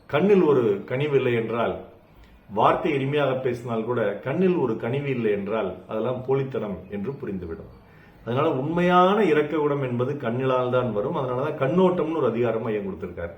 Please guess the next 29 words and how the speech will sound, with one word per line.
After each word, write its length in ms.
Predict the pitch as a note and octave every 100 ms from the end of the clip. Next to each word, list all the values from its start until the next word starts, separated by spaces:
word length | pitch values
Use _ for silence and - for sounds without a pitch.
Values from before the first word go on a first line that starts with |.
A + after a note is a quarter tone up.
| G2+
அதனாலதான் 520 | A#2 C3+ A#2+ B2+ F#3+ - - - - - - - - - - _ -
கண் 300 | B2+ F#3 F#3+
அன்னார் 680 | D3 B2+ B2+ B2+ - - -
அப்படின்னு 140 | G2+
இங்க 220 | A2+ C3+
சொல்றார், 360 | - F#2+ F2 E2+ - - -
கண் 300 | C3 F3+ F3
போன்றவர்கள் 640 | E3 C#3 A#2 G2+ A#2+ G#2
அவர்கள்னு 340 | F2 F2+ F#2+
சொல்றார். 340 | F2 D#2 D#2+ - - - _ _ F#2
அவங்ககிட்ட 500 | F2+ A#2+ C3+ C3 -
போய் 260 | C#3 E3
முன்னாடி 400 | D#3+ A#2+ A#2+ B2+
நின்னு 300 | A2+ G2+ A2+
கூட, 540 | A2+ F#2+ F2+ F2+ F#2 - - -
"நீ 160 | A2+ A2
எனக்கு 380 | G#2+ G#2 G#2+ G2
கொடு" 380 | C3 C3 D#3 D3
அப்படின்னு 420 | G2+ A2 B2 A#2+
கேட்காம 520 | A#2+ B2 C3+ B2+ A#2+
இருந்தன்னா, 720 | A2 C#3 D3+ C3 G#2+ G#2 G#2+
அது 280 | A2+ B2+ F#3+
உனக்கு 400 | D#3 C3+ F3+ F3
கோடி 300 | - C#3 D3+
நன்மை 340 | B2+ G#2+ A2+
தரும். 320 | - F2 F2+ F2 -
இன்னும் 280 | C#3 F3+ D#3+
இரண்டு 240 | C#3+ C#3
குறள்கள்ல 560 | B2+ C#3 D3 C#3 C#3